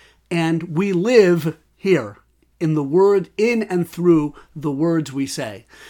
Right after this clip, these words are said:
So when the Torah comes and says, "No, no," to what's called ona'at devarim, a grieving, oppressing, hurting someone, causing anguish to someone else through our speech,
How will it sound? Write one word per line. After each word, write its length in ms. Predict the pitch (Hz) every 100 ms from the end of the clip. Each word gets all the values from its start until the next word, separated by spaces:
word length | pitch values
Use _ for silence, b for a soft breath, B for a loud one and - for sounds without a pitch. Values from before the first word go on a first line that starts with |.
| B
So 140 | -
when 100 | 190
the 80 | 185
Torah 340 | - 277 233
comes 380 | - 202 190 160
and 160 | 156 151
says, 640 | - 175 156 143 151 - - b b b b
"No, 340 | 139 175 208
no," 300 | 180 131 131
to 180 | 131 139
what's 220 | 135 135
called 340 | - 143 131 -
ona'at 600 | 151 139 165 180 170 -
devarim, 720 | 151 135 139 143 120 107 113 b b b
a 100 | 151
grieving, 640 | 127 156 196 139 127 117 -
oppressing, 720 | - - 185 175 - 120 123 -
hurting 500 | - 190 180 165 160 - b
someone, 400 | b - 143 131
causing 420 | - 175 156 165 -
anguish 560 | 185 214 185 165 - - b b
to 100 | 180
someone 240 | 175 185
else 180 | 165 156
through 180 | - 190
our 120 | 160
speech, 720 | - - 262 233 180 - -